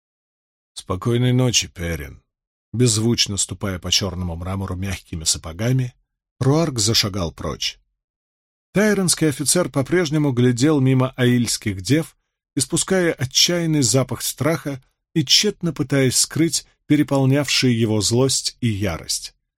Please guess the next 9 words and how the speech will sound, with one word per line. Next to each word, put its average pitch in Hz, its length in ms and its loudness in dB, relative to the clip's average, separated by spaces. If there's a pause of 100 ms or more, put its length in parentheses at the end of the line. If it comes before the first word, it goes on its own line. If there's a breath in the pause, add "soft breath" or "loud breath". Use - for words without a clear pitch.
(540)
Что - 300 -2
если 107 360 0
Ранд 127 560 -2 (460)
не 120 160 4
тот, 151 320 -6
кто - 240 -8
придет 107 420 -4
с - 140 -6
рассветом? 95 720 -4